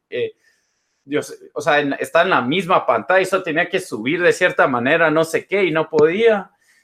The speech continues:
Em, y, y eso, y lo otro es de que ahorita que empecé un poco a, a ver qué trofeos agarraba ahorita para hacer el, el Platinum,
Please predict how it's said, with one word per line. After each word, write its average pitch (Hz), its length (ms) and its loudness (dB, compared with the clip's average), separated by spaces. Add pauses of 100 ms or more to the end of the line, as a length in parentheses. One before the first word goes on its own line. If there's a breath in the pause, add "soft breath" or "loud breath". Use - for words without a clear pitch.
(260)
Em, 131 800 -4 (1120)
y, 127 840 0
y - 220 -14
eso, 247 340 4
y 233 120 2
lo 151 140 6
otro 240 360 4
es 220 100 4
de 170 100 -6
que - 80 0
ahorita 147 340 2
que 139 360 2
empecé 143 320 -4
un 170 100 -6
poco 196 420 2
a, 120 160 4
a 120 120 2
ver 143 140 2
qué 190 100 -2
trofeos 170 440 -4
agarraba 131 320 0
ahorita 170 360 -2
para 123 120 -6
hacer 151 200 -4
el, 147 140 -2
el 117 200 -6
Platinum, 202 500 -6